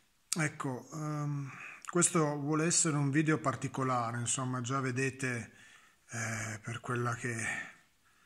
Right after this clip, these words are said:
è la presentazione, eh, dedicata a Emanuele Sabatino. E vi spiego perché, perché, ehm,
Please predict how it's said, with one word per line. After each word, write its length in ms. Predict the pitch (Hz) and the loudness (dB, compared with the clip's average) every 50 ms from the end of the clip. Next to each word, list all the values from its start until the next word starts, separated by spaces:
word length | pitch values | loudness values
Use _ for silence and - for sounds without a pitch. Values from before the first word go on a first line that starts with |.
| _ _ _ _ _ _ | _ _ _ _ _ _
è 140 | _ - 127 | _ -6 -4
la 100 | 127 123 | -4 -2
presentazione, 1120 | 117 135 135 127 131 131 127 120 139 127 - - - 127 123 120 120 120 120 117 113 117 - - - - - - - - | -2 0 0 0 0 0 -2 -2 2 6 8 8 8 6 2 -2 -2 -2 -2 -4 -6 -8 -10 -14 -18 -20 -20 -18 -16 -14
eh, 400 | 120 120 117 113 113 110 113 110 110 | -12 -12 -10 -10 -10 -10 -8 -8 -6
dedicata 560 | 107 123 123 123 123 123 135 131 131 - 127 | -4 -2 0 0 0 0 0 0 0 0 -2
a 60 | 123 | 0
Emanuele 440 | 123 123 123 127 127 131 131 135 131 | 0 0 0 0 2 2 2 4 4
Sabatino. 720 | - - 131 120 123 123 123 - 131 123 120 113 110 107 - - - - - - - - - - - - - - - _ _ _ _ _ _ _ _ _ _ | 4 4 4 0 -2 -2 -2 -2 -2 -2 -2 -4 -6 -8 -12 -12 -12 -12 -12 -12 -14 -18 -20 -20 -20 -20 -20 -20 -20 _ _ _ _ _ _ _ _ _ _
E 120 | - 165 | 4 6
vi 80 | 160 160 | 6 8
spiego 300 | - - 170 160 165 160 | 8 6 6 6 6 6
perché, 420 | 135 147 139 - 160 151 135 127 120 | 4 4 4 4 4 4 4 4 2
perché, 600 | - 127 123 - - 151 151 156 165 165 165 170 | 0 0 0 0 4 6 8 8 8 8 6 4
ehm, 1400 | 147 143 139 135 135 135 131 131 127 127 127 123 123 123 120 120 120 117 117 117 113 113 117 117 110 110 - - | 2 2 2 2 2 2 2 2 0 0 0 0 0 0 0 0 -2 -2 -4 -4 -4 -6 -6 -8 -8 -10 -12 -14